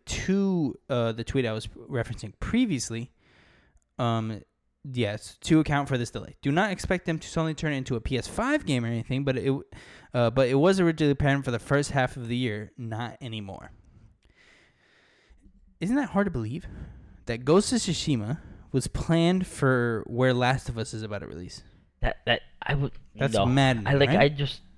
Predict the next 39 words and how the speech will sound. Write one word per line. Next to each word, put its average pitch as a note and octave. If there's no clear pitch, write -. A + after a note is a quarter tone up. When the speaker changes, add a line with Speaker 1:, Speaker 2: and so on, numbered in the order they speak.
Speaker 1:
Like, C3
Speaker 2:
I E3
Speaker 1:
how G#3
is A#3
Speaker 2:
thought G#3+
Speaker 1:
that D3+
Speaker 2:
that G#3+
was A3
gonna E3
Speaker 1:
real? C3
Speaker 2:
be C3
a G#2+
twenty C#3
twenty-one A#2
game. F#2+
They're B2+
Speaker 1:
It G3+
Speaker 2:
trying A3
Speaker 1:
was E3
Speaker 2:
to G3+
make F#3+
Speaker 1:
like -
Speaker 2:
it D3+
a -
Speaker 1:
s- -
Speaker 2:
twenty D#3
twenty D#3
game? E4+
Mm. G#3+
Speaker 1:
Wha- D3+
Speaker 2:
We've G3+
seen G3+
literally D#3
what? G#2
Speaker 1:
We've C#3
seen D3
one -
Speaker 2:
Noth-, -
Speaker 1:
trailer. A#2